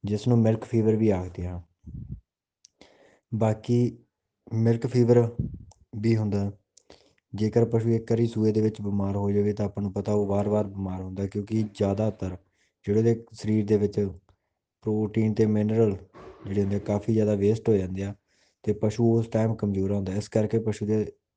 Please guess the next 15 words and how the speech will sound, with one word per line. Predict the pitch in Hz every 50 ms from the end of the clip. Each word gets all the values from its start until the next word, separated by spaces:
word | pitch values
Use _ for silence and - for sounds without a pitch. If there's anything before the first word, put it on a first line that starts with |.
| _ _ -
ਥਣਾਂ | - 110 104 107 104
ਚੋਂ | 101 110 101
ਸਾਰਾ | - - 101 101 113 117
ਦੁੱਧ | 110 107 104 110
ਨਹੀਂ | 107 104
ਕੱਢਣਾ | 95 - 95 95 104 110 107
ਚਾਹੀਦਾ, | 101 104 104 104 104 110 117 - _ _ _ _ _ _ _ -
ਘੱਟੋ | 107 - - 101
ਘੱਟ | 104 107 104 104 - 101 - - _ _ _ _ _ _ -
ਗਾਂ | 98 95 95 95 98 98 98
ਦੇ | 95 104 104 95 95 - - - - - - - - - - - - _ _ - - _ - - - - - - - - - 98
ਦੋ | 95 95 104 104 107
ਜਾਂ | 110 113 107
ਤਿੰਨ | 107 - 107 104 104
ਦਿਨ | 101 110 107 104